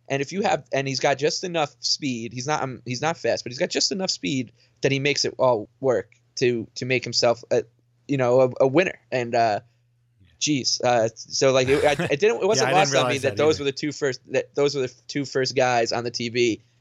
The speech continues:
Speaker 1: after the Islanders made the playoffs. It was like, I was like, can you imagine a year ago someone saying, like,
Speaker 2: <laughs>
Speaker 1: "No, don't worry, Valtteri Filppula and Robin Leonard will be celebrating a first round sweep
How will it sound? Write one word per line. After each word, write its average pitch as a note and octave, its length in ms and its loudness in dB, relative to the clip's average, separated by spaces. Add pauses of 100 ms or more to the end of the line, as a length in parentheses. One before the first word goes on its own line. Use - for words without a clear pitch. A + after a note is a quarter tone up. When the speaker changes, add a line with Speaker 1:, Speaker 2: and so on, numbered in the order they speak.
(120)
Speaker 1:
after B2+ 200 0
the B2+ 100 -2
Islanders B2 340 -2
made B2 140 -2
the A#2 40 -10
playoffs. A2+ 280 0
It - 60 -4
was A2 100 -8
like, A2+ 240 -2
I A2+ 60 -2
was A#2 100 2
like, A2 140 -4 (800)
can B2+ 120 -4
you D3 140 2
imagine B2 420 0
a A2+ 40 -2
year B2 200 2
ago B2+ 280 6
someone A#2+ 280 0
saying, A#2+ 320 0
like, G#2+ 160 -2 (220)
Speaker 2:
<laughs> - 220 -10
Speaker 1:
"No, G3+ 100 4
don't G3+ 160 4
worry, G3+ 180 6
Valtteri D3+ 380 4
Filppula D3+ 500 2
and A#2+ 180 -6
Robin C3+ 260 2
Leonard C#3 200 2
will B2+ 80 0
be A#2+ 80 -6
celebrating B2 520 2
a G#2+ 40 -6
first - 440 -4
round A#2 200 0
sweep B2+ 400 -2